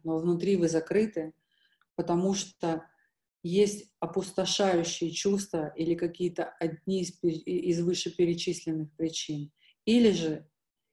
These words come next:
вы до сих пор находитесь в болезненных и опустошающих отношениях, потому что есть какая-то из вышеперечисленных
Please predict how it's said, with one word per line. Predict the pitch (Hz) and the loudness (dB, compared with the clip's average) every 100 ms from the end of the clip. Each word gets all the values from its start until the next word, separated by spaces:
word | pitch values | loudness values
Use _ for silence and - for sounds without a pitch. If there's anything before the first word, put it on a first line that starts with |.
| _ | _
вы | - 190 180 180 | 2 2 2 -2
до | 170 | 0
сих | 170 196 - | 2 -2 -4
пор | - 180 165 | 0 0 2
находитесь | 156 151 180 170 165 160 151 | -2 -2 -2 0 -2 -4 -6
в | 151 | 0
болезненных | 170 175 165 165 151 151 - | 4 4 2 0 -2 -4 -6
и | 165 | -4
опустошающих | 165 165 - 165 165 175 156 151 - _ | -4 -6 -8 -6 -2 -2 -2 -4 -10 _
отношениях, | 165 170 156 170 170 156 151 - | -6 -4 -2 0 0 -2 -6 -12
потому | - 165 175 | -8 -4 -4
что | 170 165 - | -4 -8 -8
есть | 170 185 190 - | -2 -2 -2 -6
какая-то | 165 165 170 165 160 | -8 -6 -6 -4 -6
из | 151 | -8
вышеперечисленных | 151 160 - - 151 151 160 156 160 156 | -6 -8 -8 -12 -10 -10 -12 -12 -12 -12